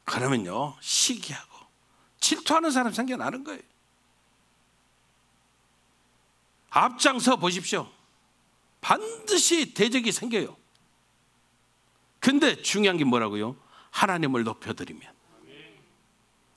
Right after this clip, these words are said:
우리가, 여러분, 잘 때도 하나님을 높여드리고 복을 받아도 하나님을 높여드리면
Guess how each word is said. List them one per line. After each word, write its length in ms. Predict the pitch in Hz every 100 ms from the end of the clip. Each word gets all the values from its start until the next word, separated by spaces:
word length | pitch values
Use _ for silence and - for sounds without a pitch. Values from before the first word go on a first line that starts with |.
| _ _ _ _ -
우리가, 320 | 147 240 240
여러분, 500 | 208 214 214 175 - -
잘 400 | - 185 226 -
때도 220 | 220 202
하나님을 500 | 165 214 214 202 196
높여드리고 680 | 180 165 175 170 160 - -
복을 380 | 175 226 247 233
받아도 360 | 233 226 220
하나님을 480 | 202 202 240 208 202
높여드리면 880 | 202 190 190 190 190 208 311 139 -